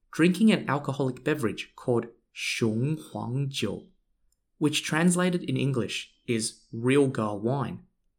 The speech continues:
If you don't know what this is, it is a rice wine mixed with Realgar, which is an arsenic sulfide mineral, which used to be used by Chinese people as an insect and snake repellent. So basically,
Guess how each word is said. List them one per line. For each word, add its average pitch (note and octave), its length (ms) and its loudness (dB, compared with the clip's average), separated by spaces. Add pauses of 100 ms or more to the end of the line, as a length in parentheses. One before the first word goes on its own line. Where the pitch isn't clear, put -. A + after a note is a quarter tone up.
(400)
If F3 140 0
you F3 60 8
don't G3 240 6
know G#3 100 2
what D#3+ 220 -2
this B2+ 220 -2
is, - 340 -4 (240)
it D3 120 4
is D#3 140 6
a D3+ 80 2
rice C3+ 460 0
wine G#2+ 320 -4 (120)
mixed D3+ 360 0
with A#2+ 320 -2
Realgar, A#2+ 540 0 (500)
which - 200 2
is C#3+ 120 2
an C3 200 0
arsenic F3 580 0
sulfide C3 720 -2
mineral, B2 420 -2 (640)
which D#3 340 2
used F#3+ 180 0
to - 60 -6
be A#2+ 120 0
used G#2 360 -2
by A#2 100 2
Chinese B2+ 460 -2
people C#3+ 520 -4
as A#2 140 -2
an A2+ 140 0
insect - 500 0
and B2 160 -4
snake C#3 340 -2
repellent. G#2+ 520 -4 (760)
So - 180 2
basically, C3 680 2